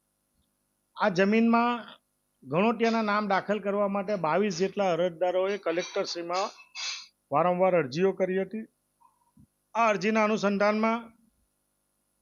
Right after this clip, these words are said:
જે તે વખતના તત્કાલીન કલેક્ટરે દસ છ બે હજાર પંદરના રોજ સુઓ મોટો કરીને વાડી તરીકે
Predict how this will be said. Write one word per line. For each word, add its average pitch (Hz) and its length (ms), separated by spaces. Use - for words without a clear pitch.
જે 170 100
તે 233 180
વખતના 208 360
તત્કાલીન 208 520
કલેક્ટરે 208 520
દસ 185 240
છ 214 220
બે 185 160
હજાર 202 260
પંદરના 190 500
રોજ 185 200
સુઓ 233 280
મોટો 226 320
કરીને 220 400
વાડી 185 340
તરીકે 214 460